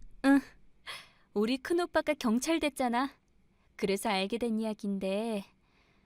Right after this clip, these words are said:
네 말처럼 이주영 그년 어른 돼서도 어릴 적 주먹질하던 그대로더라. 대체 무슨 얘기길래?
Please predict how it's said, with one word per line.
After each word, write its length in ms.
네 200
말처럼 840
이주영 540
그년 440
어른 360
돼서도 420
어릴 260
적 180
주먹질하던 720
그대로더라. 720
대체 380
무슨 400
얘기길래? 580